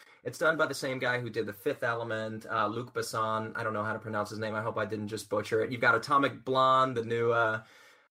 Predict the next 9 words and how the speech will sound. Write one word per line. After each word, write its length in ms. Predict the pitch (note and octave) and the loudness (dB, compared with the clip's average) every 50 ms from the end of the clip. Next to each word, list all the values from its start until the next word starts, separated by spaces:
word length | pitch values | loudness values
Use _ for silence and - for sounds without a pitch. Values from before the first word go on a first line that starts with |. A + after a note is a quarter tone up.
| - | -2
uh, 380 | A#2 A#2 A2 A2 A2 A2 A2 - | 2 4 4 6 4 4 2 -2
superhero 1160 | - - - - F3 D#3+ - D3+ C#3+ C#3 C3+ B2+ - - D3 C#3 C3 C3 B2 B2+ B2+ B2+ - | -4 -6 -8 -6 -6 -2 0 2 2 2 2 0 0 -2 -2 0 2 4 4 4 2 0 -2
agent 400 | - B2 B2 A#2 C3+ B2+ A#2 G2+ | -4 -6 -6 -4 -4 -6 -6 -4
movie 480 | B2+ A#2+ A#2 A#2 A#2 A#2 A#2 A#2 A#2 A2+ | -6 -6 -6 -4 -4 -4 -4 -4 -6 -6
starring, 480 | - - A#2+ A2 A2 A2 A2 G#2+ G2+ | -6 -4 -4 -2 -2 -2 -4 -6 -8
uh, 220 | G#2 G#2 G#2 G#2 G#2 | -8 -6 -6 -6 -6
what's 240 | G2 G#2+ A2 - | -8 -8 -10 -10
her 120 | - A2 G#2 | -10 -10 -8
name? 300 | G2+ G2+ G#2 G#2 G#2 | -8 -8 -8 -8 -10